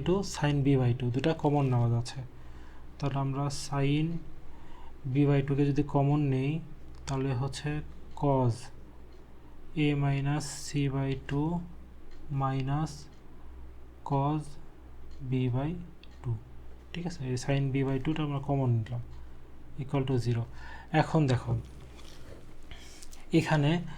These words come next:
বি কোণের মান কি জিরো? না। দেখো, কোন একটা ত্রিভুজের, ত্রিভুজের কোন একটা কোণের মান কি জিরো হইতে পারে? পারে না। কোন একটা কোণ, ত্রিভুজের কোনো কোণের মানে কি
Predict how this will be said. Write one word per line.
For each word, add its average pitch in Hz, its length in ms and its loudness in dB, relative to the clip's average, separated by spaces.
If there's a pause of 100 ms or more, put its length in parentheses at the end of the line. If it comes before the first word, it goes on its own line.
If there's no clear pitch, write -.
(880)
বি 160 100 10 (120)
কোণের 170 280 10
মান 156 200 8
কি 170 60 10 (100)
জিরো? 160 220 10 (720)
না। 131 100 8 (1700)
দেখো, 147 220 0 (1040)
কোন 165 100 8 (100)
একটা 147 120 6 (100)
ত্রিভুজের, 143 540 10 (760)
ত্রিভুজের 160 460 8
কোন 175 180 10
একটা 175 180 6
কোণের 165 220 10
মান 156 160 8
কি 165 140 8
জিরো 156 200 10
হইতে 156 240 6
পারে? 151 200 8 (1000)
পারে 135 260 6
না। 120 120 6
কোন 139 160 4
একটা 147 160 2
কোণ, 151 100 6 (320)
ত্রিভুজের 151 480 8 (400)
কোনো 165 140 8 (100)
কোণের 160 300 8
মানে 156 220 8
কি 143 60 6